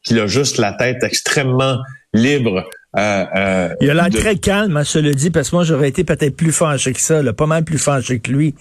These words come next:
Speaker 2: Mais il a l'air, euh, extrêmement calme.
Speaker 1: Sais-tu
Speaker 2: Ça,
Speaker 1: quoi,
Speaker 2: là,
Speaker 1: Richard ?
Speaker 2: quelle
Speaker 1: Moi, je pense
Speaker 2: histoire.
Speaker 1: que si tu passes six jours en prison, tu seras peut-être pas...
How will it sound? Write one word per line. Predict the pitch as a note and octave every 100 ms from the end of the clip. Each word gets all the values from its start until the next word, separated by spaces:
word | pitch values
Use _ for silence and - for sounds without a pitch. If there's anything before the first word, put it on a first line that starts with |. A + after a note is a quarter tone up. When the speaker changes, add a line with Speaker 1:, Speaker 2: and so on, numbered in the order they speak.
| - - - - -
Speaker 2:
Mais | B2
il |
a | A#2+
l'air, | C#3 D#3+ D3
euh, | B2 -
extrêmement | A#2+ A2 - - - - C#3 E3+ F3 D#3+ C#3
calme. | D3 C3+ A2+
Speaker 1:
Sais-tu | G#2
Speaker 2:
Ça, | A2+ C#3+
Speaker 1:
quoi, | D#3+
Speaker 2:
là, |
Speaker 1:
Richard ? | D#3+ D#3 D3+ D#3
Speaker 2:
quelle | D#3
Speaker 1:
Moi, | C3+
je |
pense | - D3 A2+
Speaker 2:
histoire. |
Speaker 1:
que | A#2+
si | A#2 C#3
tu | -
passes | C#3+ C3+ -
six | B2
jours | G#2 C3 B2
en | G#2
prison, | G2+ G2+ G2+ A#2+ A#2 - - -
tu |
seras | - - G#2+
peut-être | A#2+ A#2+ B2+ A2+ -
pas... | B2 B2